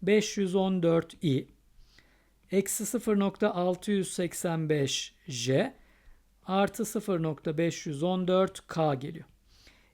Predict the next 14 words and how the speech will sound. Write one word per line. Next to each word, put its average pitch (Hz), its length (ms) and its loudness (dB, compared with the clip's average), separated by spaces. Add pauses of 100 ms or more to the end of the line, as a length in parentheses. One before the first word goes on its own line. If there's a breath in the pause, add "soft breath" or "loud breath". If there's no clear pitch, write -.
(100)
İşte 214 440 2
U 202 300 4
A 185 280 4
D 202 260 6
vektörünün 170 640 0
de 143 120 0
ne 233 120 4
olduğu 208 400 2
çıktı - 340 4
ortaya. 151 360 4 (340 soft breath)
Nerede 240 320 6
kullanılacak? 214 680 4
Burada 202 260 4
kullanılacak. 156 680 0